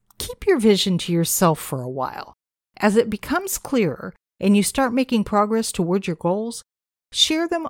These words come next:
only with those who will support you and believe in you and encourage you. Some people can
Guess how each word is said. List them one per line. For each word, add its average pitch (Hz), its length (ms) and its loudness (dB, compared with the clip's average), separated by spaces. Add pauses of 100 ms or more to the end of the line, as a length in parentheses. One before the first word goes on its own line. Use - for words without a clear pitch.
only 311 320 0
with 320 240 -2
those 202 340 -2
who 185 100 -10
will 170 120 -6
support - 640 -4
you 247 300 -2 (100)
and 165 220 -2
believe 160 500 -2
in 226 200 0
you 214 320 -2
and 160 120 -4
encourage 156 680 -6
you. 139 200 -12 (880)
Some 269 300 0
people 240 300 -6
can - 200 -4